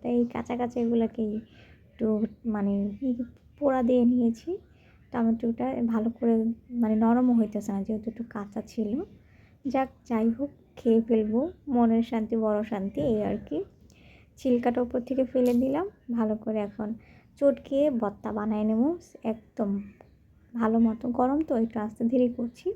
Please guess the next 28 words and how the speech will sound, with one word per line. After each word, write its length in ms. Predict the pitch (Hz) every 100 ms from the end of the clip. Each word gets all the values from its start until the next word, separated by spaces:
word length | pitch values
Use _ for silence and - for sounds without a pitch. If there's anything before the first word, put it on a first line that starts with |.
| - - - - -
আমরা 200 | 233 262
সরিষার 340 | 294 269 294 285
তেলও 220 | 294 277
দেবো, 240 | 240 226 -
আপনারা 340 | 214 240 240
কি 120 | 240
সরিষার 340 | 269 269 269 285
তেল 200 | - 302
দিয়ে, 300 | 320 349 262
উম, 260 | 226 226 233 269 277 _ _
কিনা 300 | 285 285 269
অবশ্যই 340 | 269 277 320
বলবেন, 460 | 294 294 294 330 330
আমি 200 | 247 233
একটু 180 | 233
সরিষার 360 | 240 233 240 262 -
তেলও 260 | 269 254 254
দেই 220 | 240 262
লাস্টে। 480 | 247 214 - 269 330 - _ _ _ _ _ - - - - - -
আবার 240 | 240 247
অনেকে 260 | 247 247 247
আচারের 380 | 220 220 233 233 240
তেলও 280 | 240 233 247
দেয়, 540 | 240 214 262 311 269
সবভাবেই, 600 | 233 302 - 320 320 330
মানে, 260 | 330 311 311
খেয়ে 240 | - 277
দেখেছি। 560 | 262 247 240 233 - 349